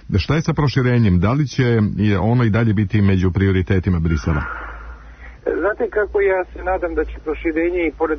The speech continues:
Speaker 2: Brexita i brojnih unutrašnjih kriza unutar Evropske unije, naravno i same migrantske krize, da će, dakle, e, proširenje ostati na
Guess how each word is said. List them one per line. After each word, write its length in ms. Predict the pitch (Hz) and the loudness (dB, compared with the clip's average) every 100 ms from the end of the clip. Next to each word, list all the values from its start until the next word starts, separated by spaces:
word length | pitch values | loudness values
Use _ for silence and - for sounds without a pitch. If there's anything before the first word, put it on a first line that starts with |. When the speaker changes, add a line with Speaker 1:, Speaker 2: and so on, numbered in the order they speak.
| 131 | -4
Speaker 2:
Brexita 520 | 151 151 151 156 143 131 127 | -4 -4 -6 -4 -2 -2 -2
i 40 | 120 | -2
brojnih 340 | 147 135 120 | -4 -4 -8
unutrašnjih 500 | 139 139 123 - 160 | -8 -6 -6 -6 -12
kriza 240 | - 131 135 | -10 -6 -4
unutar 220 | 123 127 | -2 -2
Evropske 460 | 127 131 - - | -2 -6 -8 -6
unije, 320 | 135 135 123 113 - - - - | -4 0 -2 -2 -8 -20 -20 -12
naravno 540 | 143 143 143 - 175 147 | -6 -4 -6 -4 -2 -2
i 300 | 135 143 135 | -2 -4 -4
same 240 | - 143 143 | -4 -4 -4
migrantske 480 | 147 147 151 - - | -2 -2 -4 -10 -14
krize, 320 | 135 147 147 147 117 | -6 -4 0 -2 -2
da 80 | 123 | -4
će, 140 | - | 0
dakle, 260 | 147 156 165 | -2 0 -2
e, 280 | 98 127 147 | -2 -4 -4
proširenje 460 | 143 - 156 165 160 | -10 -6 -4 -4 -2
ostati 440 | 151 - 156 147 | -6 -4 -4 -4
na 300 | 131 131 127 | -4 -2 -4